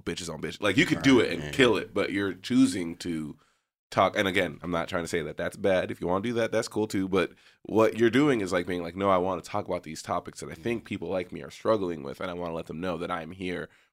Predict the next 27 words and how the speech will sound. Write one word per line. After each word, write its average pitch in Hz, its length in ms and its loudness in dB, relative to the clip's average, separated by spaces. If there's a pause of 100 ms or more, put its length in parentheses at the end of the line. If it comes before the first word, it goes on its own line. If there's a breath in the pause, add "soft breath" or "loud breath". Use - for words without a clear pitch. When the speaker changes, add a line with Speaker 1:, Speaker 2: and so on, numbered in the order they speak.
(100)
Speaker 1:
for 92 180 2
them." 71 260 -6
I 82 60 -4
mean, 92 140 -2
that's 107 400 0
truly 85 280 -6
phenomenal. 110 520 -8 (100)
Speaker 2:
Yeah, 76 160 -6
that's 78 180 -6
why 80 140 0
I 76 80 -4
got, 71 260 -4
um, 71 180 -12
friend 73 280 -6
on 71 80 -12
my 69 120 -16
business 69 360 -12
card. - 300 -12 (100)
<laughs> - 720 -2
Truthfully, 90 640 2
truthfully, 98 360 0
that's 82 200 0
why 80 140 2
I 78 40 0
got 76 200 0
friend. 76 360 -4
Um, 78 440 -6